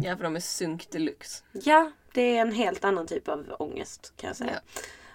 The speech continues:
Speaker 1: Ja.
Speaker 2: Eh, och då kunde jag få det. Men typ så här, att gå ut och dricka mig svenefull.
Speaker 1: Mm.
Speaker 2: Och då, det sjuka är att det är ju då jag gör en massa pinsamma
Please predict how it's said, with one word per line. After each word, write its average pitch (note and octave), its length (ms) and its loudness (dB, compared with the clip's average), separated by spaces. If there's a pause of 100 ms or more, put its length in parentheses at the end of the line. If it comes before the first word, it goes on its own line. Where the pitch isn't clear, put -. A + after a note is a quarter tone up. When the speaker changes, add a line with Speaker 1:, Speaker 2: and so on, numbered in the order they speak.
(140)
Speaker 1:
Ja. - 80 4
Speaker 2:
Eh, F3+ 240 6
och G3 100 6
då F#3 280 6 (240)
kunde C4+ 200 6
jag D#4 60 4
få A#3+ 160 6
det. - 180 0 (420)
Men G#3 240 6
typ G3+ 180 2
så G3+ 80 4
här, F3 140 4
att E3+ 80 -4
gå - 140 2
ut F#3 220 4
och - 60 -10
dricka G3+ 180 2
mig G3+ 140 4 (120)
svenefull. F#3 1300 2
Speaker 1:
Mm. - 120 0
Speaker 2:
Och - 60 2
då, - 100 4 (300)
det C#4 100 4
sjuka - 320 2
är - 20 -4
att - 60 -4
det B3 60 4
är A#3 40 2
ju G#3 100 -4
då E3+ 260 4
jag E3+ 100 6
gör C4+ 140 8
en G#3+ 60 6
massa G#3+ 180 0
pinsamma G#3+ 340 0